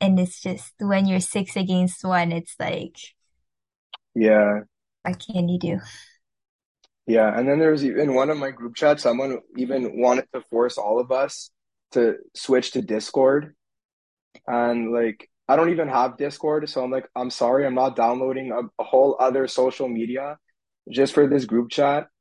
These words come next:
Speaker 2: because, like, I'm trying to limit, you know? So, like, yeah. So, like, all of us,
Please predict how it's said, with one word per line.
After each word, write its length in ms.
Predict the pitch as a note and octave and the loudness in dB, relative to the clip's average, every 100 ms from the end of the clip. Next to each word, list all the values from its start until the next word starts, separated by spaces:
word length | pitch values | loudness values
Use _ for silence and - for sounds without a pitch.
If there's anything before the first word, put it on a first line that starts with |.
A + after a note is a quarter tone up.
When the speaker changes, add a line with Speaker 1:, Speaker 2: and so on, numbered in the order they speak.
| _ _ _ | _ _ _
Speaker 2:
because, 320 | A#2+ B2 C3+ C3 | -6 0 2 4
like, 180 | C3 | 2
I'm 100 | B2+ B2 | 0 -2
trying 200 | C3+ C3+ | -2 -2
to 60 | |
limit, 380 | A#2 A2+ B2+ C#3 | -2 -4 -4 -8
you 80 | A#2+ | -6
know? 160 | A#2 | -8
So, 200 | A#2+ A#2+ A#2 | -6 -4 -2
like, 260 | A2 G#2+ - _ _ _ _ _ - | -4 -6 -10 _ _ _ _ _ 2
yeah. 240 | A#2 A2+ | 4 4
So, 160 | - C#3 | 6 4
like, 160 | C#3+ | 6
all 180 | C3 D3+ | 4 2
of 120 | C#3+ | 2
us, 220 | D#3 D#3 | -2 -2